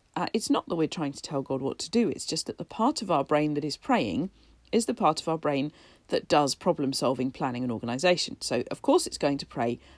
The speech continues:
a terribly efficient problem solving, planning and organisation kind of a prayer. The thing is, we are a lot more than that part of our brain. And in truth, that part of our brain is not the best at finding connection with God.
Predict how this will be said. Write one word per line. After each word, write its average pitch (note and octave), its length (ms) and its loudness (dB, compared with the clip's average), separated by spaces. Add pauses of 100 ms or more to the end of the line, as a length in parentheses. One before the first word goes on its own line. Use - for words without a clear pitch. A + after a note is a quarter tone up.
a - 80 -10
terribly G#3 540 2
efficient E3+ 460 -2
problem D3 300 -4
solving, C3+ 300 -4
planning B2+ 280 -4
and C3 100 -2
organisation C3 540 -4
kind A2+ 340 0
of - 60 -14
a - 80 -4
prayer. - 360 0 (920)
The D#4+ 120 8
thing G#4+ 280 2
is, D3 400 4 (500)
we C#4+ 260 8
are B3 200 8
a G3+ 60 6
lot G3+ 240 6
more C#3 540 4
than D3+ 180 0
that D3 240 2
part - 240 -4
of - 100 -8
our A#2 80 -4
brain. B2 480 -2
And G3+ 140 2
in G#3+ 160 4
truth, D4 360 4
that - 200 0
part C4+ 220 4
of A3+ 100 -2
our E3 100 4
brain C#3+ 320 2
is D#3+ 220 -4
not G3 540 4
the E3+ 100 -2
best - 640 0 (440)
at - 220 -2
finding D#3 420 0
connection D3+ 540 -4
with C3 160 -6
God. - 320 -8